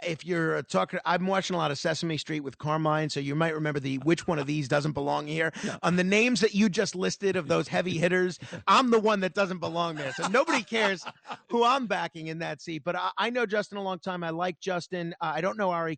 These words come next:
Speaker 1: Kagan at all. But, uh, Mike Ragusa is an energetic guy, and he certainly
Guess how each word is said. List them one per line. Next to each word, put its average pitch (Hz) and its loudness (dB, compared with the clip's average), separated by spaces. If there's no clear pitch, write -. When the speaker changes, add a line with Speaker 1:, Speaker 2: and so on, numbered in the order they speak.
Speaker 1:
Kagan 156 -6
at 139 -8
all. 156 -2
But, 185 -2
uh, 185 2
Mike 214 -2
Ragusa 277 -8
is 214 -2
an 220 0
energetic 226 -2
guy, 202 -2
and 180 -2
he 165 -2
certainly 196 -4